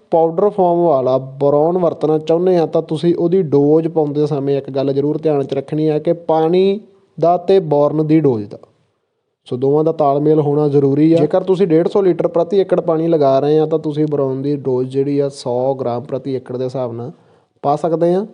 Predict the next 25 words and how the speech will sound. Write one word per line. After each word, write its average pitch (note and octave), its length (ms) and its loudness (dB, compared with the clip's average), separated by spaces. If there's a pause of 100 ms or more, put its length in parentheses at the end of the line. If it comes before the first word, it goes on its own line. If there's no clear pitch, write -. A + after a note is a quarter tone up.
(440)
ਜੇਕਰ D#3 280 2
ਇਸ E3+ 140 0
ਤੋਂ F#3+ 160 0
ਘੱਟ E3+ 240 2
ਪਾਣੀ E3 280 0
ਲਗਾ E3 280 2
ਰਹੇ D#3+ 160 2
ਆ, E3 80 0
ਤਾਂ D#3+ 180 -2
ਉਧਰੋਂ D#3 380 0
ਬੋਰਨ C3+ 440 -2
ਦੀ D3+ 120 0
ਡੋਜ਼ C3 300 -2
ਵੀ D3 140 -4
ਤੁਸੀਂ C#3 320 -10
ਅੱਸੀ C#3 300 -10
ਗ੍ਰਾਮ B2+ 320 -6
'ਤੇ C3 140 -6
ਲੈ C3 200 -4
ਆਉਣੀ C#3 260 -6
ਆ। D#3+ 60 -8 (840)
ਸੋ F3 140 0
ਵੈਸੇ E3+ 280 2
ਤੁਸੀਂ F#3 240 2
ਮਿਨੀਮਮ G3 480 2